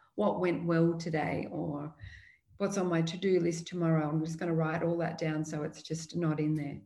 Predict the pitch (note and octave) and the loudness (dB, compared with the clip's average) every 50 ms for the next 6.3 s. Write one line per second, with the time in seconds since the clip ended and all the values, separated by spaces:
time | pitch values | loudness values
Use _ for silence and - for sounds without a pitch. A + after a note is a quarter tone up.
0 | _ _ _ _ - - - - - _ - G3+ G#3+ B3+ - C4+ A#3+ - F3+ E3 | _ _ _ _ -20 -20 -20 -20 -10 _ 2 4 4 4 4 2 2 4 6 6
1 | D#3+ D#3 D3+ D#3 D3+ E3 E3+ E3 E3 E3 D3+ D3 D3+ D#3 - - - D#3+ D#3+ D#3+ | 6 6 4 2 4 4 2 2 2 0 -2 -2 -2 -4 -6 -2 2 4 4 4
2 | D#3+ D#3+ E3 E3 E3 - - - E3 D3+ D#3 D3+ - - - - _ - E3+ E3+ | 4 4 0 0 -2 -4 -6 -4 -2 -2 -2 -2 -4 -8 -14 -16 _ -2 0 2
3 | E3 D#3+ D#3+ E3 - E3 E3 F3 F#3+ F3 D#3+ - - D#3+ - - - - - F3 | 2 0 0 0 -2 2 4 4 4 4 2 0 -2 -4 -6 -10 -10 -4 0 2
4 | D#3+ D#3 D#3 D3+ - - - - _ - - E3 E3 E3 G3 G3 - - F#3 F3 | 4 4 2 0 -2 -8 -12 -18 _ -4 -2 -2 0 0 -2 -2 -2 -2 0 0
5 | E3+ E3 - D3+ - E3 E3+ F#3 E3+ - - F#3 D#3+ D#3 C#3+ D3+ E3 C#3+ C#3 C#3 | 0 -2 -4 -2 0 0 0 0 -2 -2 0 2 2 2 2 0 0 0 0 -2
6 | C#3+ D3+ D3+ D3+ D3+ - | -2 -2 -2 -4 -4 -8